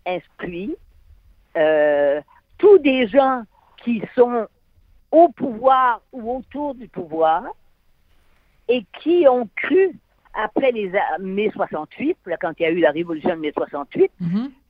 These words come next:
Speaker 1: vous savez qu'à l'époque, euh, il y a des, tous les intellectuels, Sartre, euh, de Beauvoir et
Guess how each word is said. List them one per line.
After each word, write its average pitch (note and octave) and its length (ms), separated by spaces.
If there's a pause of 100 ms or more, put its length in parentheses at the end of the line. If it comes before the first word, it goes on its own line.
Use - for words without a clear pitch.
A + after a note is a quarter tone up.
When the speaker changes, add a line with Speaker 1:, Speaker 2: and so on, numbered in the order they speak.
Speaker 1:
vous D3+ 220
savez F#3 240
qu'à E3 140
l'époque, B3+ 440 (160)
euh, D3+ 360 (220)
il D#3 160
y F3+ 80
a E3 280
des, E3+ 180 (120)
tous A3+ 140
les F3 160
intellectuels, F#3+ 760 (540)
Sartre, A3 260 (420)
euh, F3 180 (100)
de A3+ 80
Beauvoir G#3 920
et G3+ 180